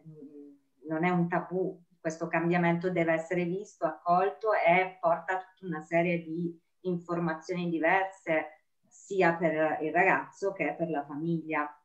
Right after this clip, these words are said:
quanto, mm, tutto questo cambia e ha bisogno anche di un confronto all'esterno, quindi non soltanto all'interno della famiglia, ma anche all'esterno con il gruppo dei pari, con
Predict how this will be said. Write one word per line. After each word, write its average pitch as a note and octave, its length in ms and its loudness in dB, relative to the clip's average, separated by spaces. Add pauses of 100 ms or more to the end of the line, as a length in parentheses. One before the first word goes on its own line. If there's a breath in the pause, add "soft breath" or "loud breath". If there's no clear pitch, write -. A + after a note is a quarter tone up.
(240)
quanto, F3 800 0
mm, D3 720 -6 (180)
tutto G3 360 -6
questo F3 420 0
cambia E3 960 2
e E3 580 0
ha E3+ 260 -2
bisogno E3+ 540 -2
anche E3 680 0 (220)
di G3 60 2
un F#3+ 120 2
confronto F#3+ 1080 2
all'esterno, D#3 960 0
quindi D#3 220 -8
non D3 140 -10
soltanto E3+ 680 -2
all'interno D#3+ 1080 -6 (100)
della D3+ 240 -4
famiglia, E3+ 400 0
ma D#3+ 100 2
anche D#3 220 -4
all'esterno D#3+ 600 -2
con D#3+ 120 -12
il D#3+ 80 -12
gruppo E3 280 -12
dei E3 160 -2
pari, E3+ 540 2
con D3+ 180 -6